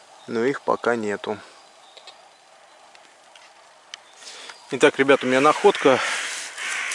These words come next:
Но находка, к сожалению, утрачена. Это нижняя часть креста. Крест был весьма такой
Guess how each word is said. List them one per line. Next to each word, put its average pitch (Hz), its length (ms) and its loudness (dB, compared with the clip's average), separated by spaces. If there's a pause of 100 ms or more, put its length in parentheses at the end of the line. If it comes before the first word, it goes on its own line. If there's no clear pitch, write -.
(160)
Но 143 200 6
находка, 147 580 4 (140)
к 113 60 0
сожалению, 135 500 4 (100)
утрачена. 131 720 4 (1500)
Это 127 280 -4
нижняя 123 340 0
часть 113 280 0
креста. 110 420 0 (1120)
Крест 131 360 2
был 127 180 0
весьма 113 340 -2
такой 113 380 -4